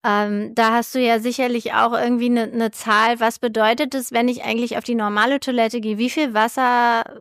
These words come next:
äh, verbrauche ich da so ungefähr? Und, ähm, wie,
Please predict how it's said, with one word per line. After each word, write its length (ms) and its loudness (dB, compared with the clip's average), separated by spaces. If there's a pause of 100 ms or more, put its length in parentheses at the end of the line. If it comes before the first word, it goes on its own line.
äh, 60 -16 (500)
verbrauche 420 0
ich 80 -2
da 160 0
so 140 -2
ungefähr? 800 2 (180)
Und, 440 0
ähm, 340 0 (260)
wie, 340 -4